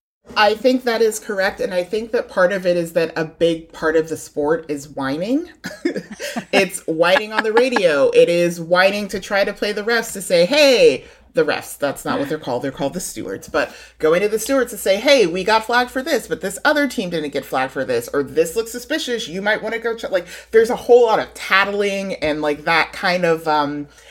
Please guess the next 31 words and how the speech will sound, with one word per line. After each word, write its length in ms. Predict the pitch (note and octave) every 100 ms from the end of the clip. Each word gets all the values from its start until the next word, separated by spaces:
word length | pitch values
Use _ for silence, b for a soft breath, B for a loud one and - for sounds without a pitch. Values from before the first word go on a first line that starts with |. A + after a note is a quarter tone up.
| B -
interpersonal 840 | G#3+ A#3+ G#3+ F#3+ F#3 G3+ F3+ E3
drama 320 | D#3+ D3 D#3+
and 200 | D3+ D3
conflict 520 | D3 C#3+ - E3+ E3+
is 220 | D3 D#3
baked 520 | C#3+ - - D#3 D#3 -
into 520 | D3 D3 D#3 - E3
actually 500 | - C3+ - D#3 D3
the 140 | C3+
way 360 | C3+ C3+ B2+ C#3
that 200 | C#3 C3+
you 140 | C#3+ C3
run 320 | C#3 C#3 C#3+
the 80 | C3+
team 460 | - C#3+ C#3 C#3+
and 160 | C#3 C3 B B B
how 320 | - F3 D3+
you're 240 | D3 D3+ G#2+
always 400 | C#3+ C#3 D3+ C#3+
looking 300 | C#3 D#3 C#3+
for 120 | C#3+
every 300 | B2+ C3+ C3+
advantage. 420 | C3 C3+ C#3 D3
And 80 | C#3+
it's, 260 | C#3 - -
I 80 | F3
think, 220 | E3+ G#3
a 60 | G#3
lot 260 | D#3+ D3+ D#3+
more 200 | D#3+ C#3
visible 760 | C#3 C#3 F3+ G#3+ D4 F4+ G4+